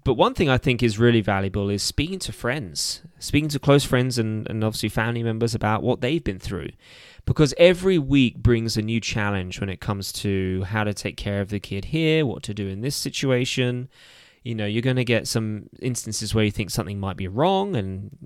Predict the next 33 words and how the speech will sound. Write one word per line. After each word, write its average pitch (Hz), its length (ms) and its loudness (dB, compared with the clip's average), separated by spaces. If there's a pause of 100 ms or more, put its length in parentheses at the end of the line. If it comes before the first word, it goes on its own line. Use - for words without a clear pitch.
(120)
you 107 120 -8
know, 98 80 -8
you're 98 180 -2
told, 135 200 0
"Actually, 170 260 -6
no, 147 140 -2
this 147 220 -4
is, 139 100 -6
this 135 220 -4
is 135 60 -2
totally 139 300 10
normal, 113 400 8
you 123 80 -4
know, 104 140 -2
this 117 140 -4
is 139 100 -6
fine." 107 400 0 (760)
And 117 180 -4
so 107 540 4 (500)
it's - 180 2
good 285 180 0
to - 120 0
kind 143 220 2
of 120 80 2
establish 123 480 0
those 110 240 2
friendships - 480 -2
now 101 340 0
and 92 200 -6 (180)
lean 131 420 0
on 120 120 2
those 107 180 4
people 95 640 0